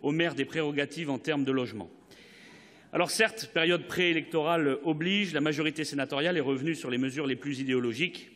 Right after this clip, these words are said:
mais c'est bien l'ensemble des politiques menées depuis des décennies qui ont abouti à la situation que nous connaissons aujourd'hui, situation prophétisée par les patriotes que la classe politique a préféré vilipender pendant des années.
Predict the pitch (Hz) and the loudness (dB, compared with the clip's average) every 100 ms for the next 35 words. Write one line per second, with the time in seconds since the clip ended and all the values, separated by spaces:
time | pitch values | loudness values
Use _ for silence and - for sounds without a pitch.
0 | - - - - - - 139 135 156 160 | -20 -20 -20 -20 -20 -10 -6 -2 2 2
1 | 160 160 190 185 147 156 147 156 135 143 | 2 2 2 2 0 0 -2 -6 -4 0
2 | 147 139 139 135 131 147 139 156 175 139 | 2 0 -2 -4 -2 -2 0 0 0 -2
3 | - - - - - - - 147 156 147 | -8 -20 -20 -20 -20 -20 -2 2 2 2
4 | 147 165 139 139 135 135 135 151 131 131 | 0 2 2 0 -4 -4 -2 -2 -2 -2
5 | 135 135 - 147 135 127 139 117 131 117 | 0 -2 -2 0 0 0 -4 -4 -4 -6
6 | 104 135 135 143 - 165 - 165 - 147 | -8 -8 -6 -4 -2 -4 -4 -6 -4 -6
7 | 160 151 202 160 - - - - - 131 | -6 -2 -2 -2 -8 -20 -20 -20 -6 0
8 | 139 143 143 151 165 - 139 127 160 143 | 0 -2 -2 -2 -2 -2 -4 -2 -4 -6
9 | - 131 127 165 131 131 - 135 123 131 | -6 -8 -6 -8 -6 -8 -6 -4 -4 -4
10 | 151 135 135 127 147 127 120 113 113 113 | -6 -4 -2 0 -2 -4 -4 -4 -2 -4
11 | 90 | -4